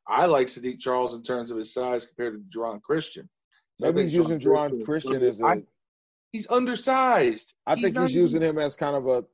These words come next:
Speaker 2: a motivational tool to get Charles ready. I think it's always supposed to be Charles at left tackle, but maybe he's giving Christian that chance to, to be the number one left tackle just to see if Charles will come up and grab it from him.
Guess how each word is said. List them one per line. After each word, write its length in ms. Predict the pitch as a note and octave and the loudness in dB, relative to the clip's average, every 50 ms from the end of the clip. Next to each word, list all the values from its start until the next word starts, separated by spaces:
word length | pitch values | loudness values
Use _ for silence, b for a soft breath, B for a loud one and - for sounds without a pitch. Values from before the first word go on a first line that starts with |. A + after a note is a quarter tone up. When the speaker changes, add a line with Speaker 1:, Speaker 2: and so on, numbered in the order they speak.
| - B2+ | -6 -4
Speaker 2:
a 40 | B2 | -4
motivational 720 | A#2+ B2+ C3+ C3+ B2+ A#2 A2+ C3 C3+ C3 - B2 A#2 G#2+ | -2 -2 0 0 0 0 0 -2 -2 -2 -6 -10 -12 -8
tool 260 | - C3 A#2+ A#2 A#2 | -4 -2 -2 0 0
to 80 | G#2+ A2 | -2 -2
get 220 | F#2+ A2 A#2 G2 | -4 -4 -6 -6
Charles 300 | - - A#2+ A#2+ A#2+ G2+ | -4 -4 -2 -2 -2 -4
ready. 280 | G#2+ A2+ G#2+ G#2+ G#2 F#2 | -4 -6 -6 -6 -6 -6
I 80 | A#2 C3 | -8 -6
think 180 | - C#3+ A2+ | -6 -8 -8
it's 120 | A#2+ - - - | -8 -10 -10 -4
always 500 | B2+ C3+ C3+ C#3 C3+ C3 B2+ A#2+ A2 - | 0 2 2 4 2 2 0 -2 -4 -6
supposed 240 | - G#2 A#2 A#2+ - | -10 -10 -10 -10 -10
to 60 | G2 | -10
be 120 | G#2 A2 G#2 | -14 -14 -10
Charles 340 | - B2 A2+ A2+ A2+ G#2 A#2+ | -6 -4 -2 -2 -2 -4 -6
at 100 | G2 A2+ | -8 -8
left 180 | A2+ A2+ - - | -8 -8 -6 -4
tackle, 380 | A#2+ A2+ G#2+ - G#2+ G#2 - _ _ _ _ _ _ - | -4 -4 -4 -6 -12 -12 -14 _ _ _ _ _ _ -8
but 120 | - B2 | -4 0
maybe 260 | D3 D3+ D#3 C#3+ D3 | 2 2 2 2 0
he's 420 | C3 D3+ D#3+ D3+ D3 C3+ - - _ _ _ _ _ _ _ _ _ _ - | -2 -2 -4 -4 -6 -8 -10 -14 _ _ _ _ _ _ _ _ _ _ 2
giving 520 | D3 E3 E3+ D3+ D3+ D3 C#3 C3+ A#2+ - _ _ _ _ _ _ _ _ | 4 4 4 4 2 -2 -2 -4 -10 -14 _ _ _ _ _ _ _ _
Christian 380 | - D#3 E3 D#3 - - D3 C#3 - - - _ _ - | -2 -2 -2 -2 -2 -6 -10 -10 -10 -14 -20 _ _ -2
that 200 | B2+ B2 A#2+ - | -2 -2 -2 -4
chance 520 | - - D3 D3 D3 C3+ - - - _ _ _ _ _ _ _ - | -6 -6 -6 -6 -6 -8 -10 -16 -20 _ _ _ _ _ _ _ -8
to, 240 | - C3 A#2+ A#2 G#2 G2+ | -4 -4 -4 -4 -6 -8
to 120 | - C3+ | -10 -10
be 280 | A2 G#2 D3 D3+ D#3 D3+ | -4 0 0 2 2 0
the 160 | B2 G#2+ B2+ | -2 -6 -6
number 260 | B2+ C#3 C3+ B2+ B2+ | -4 -4 -4 -2 -2
one 480 | B2+ B2 C3 C3+ C3+ C3 B2+ A#2+ A2+ A2+ | -2 -2 -2 -2 -2 -4 -6 -8 -2 0
left 200 | C3 C3 B2+ - | 0 0 0 -2
tackle 480 | - C#3 C#3 C#3 - B2+ A#2 A2+ - _ _ _ _ _ - | -2 -2 -2 -2 -2 -6 -6 -6 -8 _ _ _ _ _ 0
just 280 | D3+ D#3+ D#3 - - | 0 0 0 0 -6
to 60 | B2+ | -16
see 480 | C3 - - D#3+ D#3 D3+ C#3+ C#3 B2 - _ _ _ _ _ _ _ - | -16 -6 -2 0 0 0 0 -2 -6 -10 _ _ _ _ _ _ _ -6
if 180 | C3 B2+ A2+ | -6 -6 -4
Charles 360 | - - C#3+ D3 C#3+ C#3 C#3 | -2 0 2 2 2 2 0
will 120 | B2+ B2 A#2 | -4 -6 -6
come 200 | - C#3+ C3+ C3 | -6 -4 -4 -4
up 120 | B2 F#2 | -4 -4
and 120 | A2+ G#2+ F#2+ | -8 -6 -4
grab 260 | A#2 C3 C3+ B2 G#2+ | 0 0 0 0 -2
it 100 | G2 - | -6 -8
from 200 | - A2+ G#2 F#2+ | -10 -10 -12 -12
him. 140 | F#2 F#2+ | -14 -16